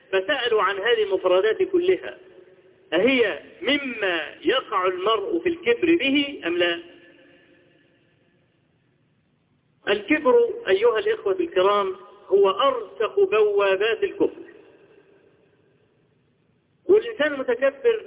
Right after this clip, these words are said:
هو الذي يقول الناس عنه العامة الذي ليس له كبير، ليس له كبير. مثل هذا اغسل يديك منه،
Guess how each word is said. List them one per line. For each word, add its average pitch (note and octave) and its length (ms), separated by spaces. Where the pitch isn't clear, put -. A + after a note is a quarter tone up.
هو G3 140
الذي A#3 260
يقول G#3+ 540
الناس G#3+ 300
عنه F#3+ 560
العامة A#3 580
الذي A3+ 300
ليس B3 200
له A3+ 220
كبير، G#3+ 480
ليس A3+ 240
له A3 220
كبير. - 440
مثل C#4+ 260
هذا D4+ 500
اغسل C#4+ 460
يديك A#3 440
منه، A3+ 300